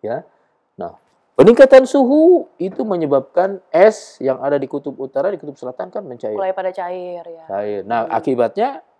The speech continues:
Speaker 1: tinggi muka air laut kan naik.
Speaker 2: Makin naik.
Speaker 1: Bahkan menurut pengkajian, itu naiknya bisa enam puluh sampai seratus senti loh.
Speaker 2: Hmm.
Speaker 1: Nah, kalau tinggi muka air laut naik, itu kan sudah bisa dipastikan.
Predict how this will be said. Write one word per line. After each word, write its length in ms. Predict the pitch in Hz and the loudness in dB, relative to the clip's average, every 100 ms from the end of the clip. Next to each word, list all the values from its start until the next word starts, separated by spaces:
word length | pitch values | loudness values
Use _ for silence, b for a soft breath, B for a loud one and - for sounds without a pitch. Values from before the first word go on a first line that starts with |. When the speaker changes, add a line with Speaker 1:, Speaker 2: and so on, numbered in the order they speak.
| _ - | _ -10
Speaker 1:
tinggi 240 | 233 240 | -6 -4
muka 220 | 226 226 | -2 0
air 140 | 208 247 | 0 0
laut 120 | 349 | -2
kan 140 | 370 | -4
naik. 300 | 339 180 117 - | -4 -6 -8 -16
Speaker 2:
Makin 240 | - 185 165 | -20 -20 -20
naik. 280 | 165 160 160 - | -20 -20 _ -6
Speaker 1:
Bahkan 260 | 139 247 | -4 -2
menurut 320 | 262 190 170 165 | -4 -2 -4 -4
pengkajian, 680 | 160 147 120 113 107 127 240 | -6 -4 -4 -4 -4 -4 -6
itu 240 | 190 339 | -12 -10
naiknya 340 | 262 156 151 294 | -4 -6 -6 -10
bisa 260 | 156 - | -8 -8
enam 200 | 120 120 | -10 -14
puluh 260 | 110 113 339 | -12 -10 -8
sampai 240 | - 139 | -10 -14
seratus 400 | 247 131 113 113 | -10 -10 -10 -12
senti 400 | - 415 381 123 85 | -14 -12 -12 -14 -16
loh. 140 | 92 _ _ _ _ _ _ _ _ _ | -20 _ _ _ _ _ _ _ _ _
Speaker 2:
Hmm. 80 | 170 | -18
Speaker 1:
Nah, 160 | 185 92 | -16 -16
kalau 400 | - 208 233 226 | -8 -4 -4 -4
tinggi 240 | 214 190 185 | -6 -4 -4
muka 220 | 175 175 | -4 -2
air 140 | 147 | -2
laut 320 | 151 139 131 - | 0 0 -2 -4
naik, 480 | 220 139 165 311 _ _ _ _ _ - | -8 -6 -6 -8 _ _ _ _ _ -16
itu 160 | 208 302 | -12 -8
kan 160 | 311 | -10
sudah 320 | - 202 190 | -8 -6 -6
bisa 320 | 160 156 160 175 | -8 -16 -14 -12
dipastikan. 720 | 170 165 - 262 - 143 | -12 -14 -14 -20 -18 -20